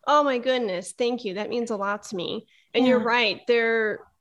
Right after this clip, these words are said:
Speaker 1: there are some very unique programs out there who do offer, you know, some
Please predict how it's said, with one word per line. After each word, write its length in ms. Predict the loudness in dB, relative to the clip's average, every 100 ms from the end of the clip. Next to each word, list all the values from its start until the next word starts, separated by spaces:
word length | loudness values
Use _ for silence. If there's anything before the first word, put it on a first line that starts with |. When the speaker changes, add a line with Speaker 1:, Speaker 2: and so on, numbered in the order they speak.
| _ -20 -8 2
Speaker 1:
there 260 | 2 2 -2
are 360 | -2 0 0 -2
some 280 | 0 0
very 320 | 2 2 2 0
unique 500 | 0 -2 -4 -6 -8
programs 580 | -6 -4 0 0 -2 -2
out 200 | -4 -2
there 200 | -4 -4
who 340 | -8 -8 -10 -18 _ _ -12
do 360 | -6 -4 -6 -4
offer, 720 | -4 -4 -8 -8 -6 -6 -8 -14 _ _ -6
you 120 | -4
know, 140 | -4
some 440 | -6 -4 -4 -4